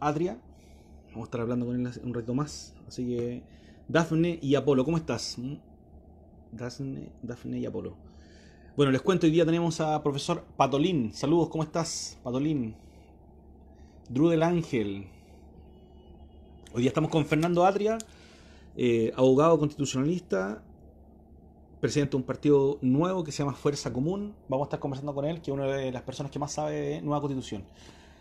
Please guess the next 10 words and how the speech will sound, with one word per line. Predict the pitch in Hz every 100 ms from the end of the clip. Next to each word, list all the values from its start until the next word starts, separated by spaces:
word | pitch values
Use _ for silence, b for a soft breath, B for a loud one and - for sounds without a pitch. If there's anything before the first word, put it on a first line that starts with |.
| B -
Treven | 143 160 180
Hecho, | 196 208 165
¿cómo | 175
estás? | 170 - 196 180
Muy | 160
buenas | 165 175 160
tardes, | 180 180 170
cabros, | 180 170 151
¿cómo | 160
están? | 156 - 175 151 131